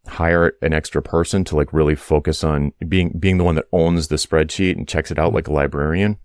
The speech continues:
And he was <laughs> like, he was like, "I don't think so. We've tried that before." And, and I was like, "Well, how big a deal is it?" And he said, "They were so slow, their process was so slow that they were getting invoices out so late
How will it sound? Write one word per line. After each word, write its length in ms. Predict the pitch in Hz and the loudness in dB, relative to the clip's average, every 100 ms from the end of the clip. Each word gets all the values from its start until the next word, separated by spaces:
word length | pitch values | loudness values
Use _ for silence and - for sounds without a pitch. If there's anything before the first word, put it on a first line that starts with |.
| - | -6
And 140 | 90 78 | -4 0
he 120 | 120 | 2
was 160 | 131 - | 2 0
<laughs> 80 | - | -2
like, 280 | 85 85 - - - - _ _ _ _ | -2 -2 -8 -20 -20 -20 _ _ _ _
he 140 | 120 | 0
was 100 | 104 | 2
like, 200 | 107 - | 2 2
"I 80 | 104 | 0
don't 160 | 113 - | 0 0
think 220 | 120 123 | -2 0
so. 220 | - 80 | 2 2
We've 200 | 78 78 | 2 -2
tried 240 | - 101 | 0 2
that 160 | 95 90 | 2 0
before." 540 | - - 85 80 78 - | -2 -4 0 2 2 0
And, 120 | 80 - | -8 -6
and 160 | 85 80 | -2 -2
I 60 | |
was 140 | 78 82 | 0 -2
like, 140 | 80 | -2
"Well, 100 | - 87 | -4 -2
how 240 | 113 107 - 92 | -2 -2 -6 -2
big 160 | 92 80 | 0 0
a 40 | |
deal 240 | 78 80 | 0 2
is 160 | 98 73 | 4 2
it?" 240 | 78 76 _ | 0 -2 _
And 300 | 78 76 76 | -8 -4 -6
he 200 | - - | -8 -10
said, 260 | 80 90 78 | -6 -2 -2
"They 220 | 78 101 98 | 0 2 2
were 220 | 95 92 | 2 0
so 400 | - - 160 143 | -2 0 2 2
slow, 420 | 135 - 117 80 | 0 0 2 4
their 100 | 85 | 2
process 440 | - 101 101 104 - | 0 0 0 -2 -4
was 160 | 87 | -4
so 200 | - 107 | 0 0
slow 560 | - - 104 78 71 73 | 0 0 2 4 2 0
that 180 | 78 - | -2 2
they 100 | 87 | 0
were 160 | 87 78 | 0 0
getting 240 | 90 90 | 0 0
invoices 540 | - 95 90 87 82 76 | 0 2 2 2 0 0
out 240 | 76 - | 0 -2
so 280 | - - 85 | -4 0 2
late 640 | 76 85 123 98 78 - | 0 2 2 4 2 -2